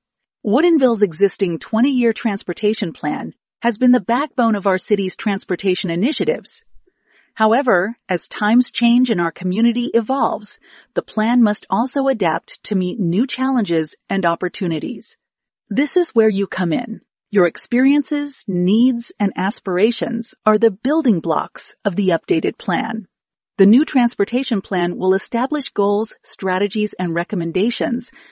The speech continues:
that align with our collective vision. It will ensure a transportation system that is safe,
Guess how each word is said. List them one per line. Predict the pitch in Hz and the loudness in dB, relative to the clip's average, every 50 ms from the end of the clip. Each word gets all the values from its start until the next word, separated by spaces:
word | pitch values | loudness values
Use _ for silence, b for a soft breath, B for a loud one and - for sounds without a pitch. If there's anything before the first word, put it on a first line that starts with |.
| b b b | b b b
that | - 180 | 0 0
align | 175 170 165 165 170 180 208 240 269 269 | 0 0 -2 -2 -4 -2 0 2 2 2
with | 254 240 220 | 2 2 0
our | 196 196 | -4 -4
collective | - - 220 196 190 180 _ - 202 180 170 | -4 -4 -4 -2 -2 -2 _ -2 -2 0 2
vision. | 190 190 180 170 156 - 240 240 - _ _ _ _ _ _ _ | 2 0 0 -2 -6 -6 -6 -8 -10 _ _ _ _ _ _ _
It | - 220 214 | 4 4 6
will | 226 240 240 | 6 2 2
ensure | 226 214 214 - - 285 302 320 330 311 | 2 2 0 -2 -4 -2 0 0 0 0
a | - 220 | 0 -2
transportation | - - - - 226 220 220 - - 190 180 - 240 247 247 - 247 190 | -4 -4 -6 -4 -4 -4 -4 -4 -4 -4 -4 -2 -2 -4 -2 -2 -2 -4
system | - - - 160 - - 180 165 165 165 | -2 -2 -4 -4 -4 -4 -4 -4 -4 -2
that | 170 160 - | -4 -4 -4
is | 156 143 - | -4 -6 -6
safe, | - - - 196 214 247 254 - _ _ | -8 -4 -2 -2 0 0 -2 -6 _ _